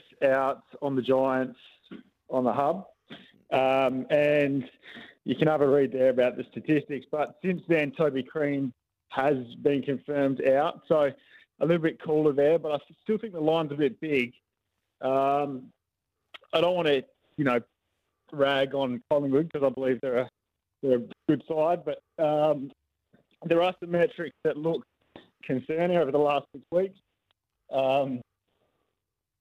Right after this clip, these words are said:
eighteenth, eighteenth in points from turnover, five points,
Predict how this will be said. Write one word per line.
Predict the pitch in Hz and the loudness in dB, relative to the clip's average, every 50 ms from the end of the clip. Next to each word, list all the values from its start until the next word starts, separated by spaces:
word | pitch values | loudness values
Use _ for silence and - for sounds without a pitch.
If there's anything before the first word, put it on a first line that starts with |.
| _ _ _ _ _ _ _ _ _ _ _ _ _ _ _ _ _ _ _ _ _ _ _ _ _ _ _ _ _ _ - | _ _ _ _ _ _ _ _ _ _ _ _ _ _ _ _ _ _ _ _ _ _ _ _ _ _ _ _ _ _ -2
eighteenth, | 156 165 165 165 175 165 165 156 _ _ - - | 0 0 0 -2 -4 -6 -6 -8 _ _ -2 0
eighteenth | 175 175 180 185 185 180 156 - | 0 0 0 -2 -6 -8 -6 -4
in | 156 143 | -6 -6
points | 135 - 170 156 139 - | -4 -6 -6 -6 -8 -8
from | - 127 - - | -10 -8 -2 -2
turnover, | 170 165 175 170 - 175 170 - - - - - - _ _ _ _ _ _ _ _ _ _ - - - - - | 0 0 -2 -4 -6 -6 -6 -6 -8 -10 -10 -12 -16 _ _ _ _ _ _ _ _ _ _ -20 -20 -12 -4 0
five | 180 170 170 165 165 - | 2 2 2 0 0 -2
points, | - 175 156 143 139 - | 0 0 0 0 -2 -6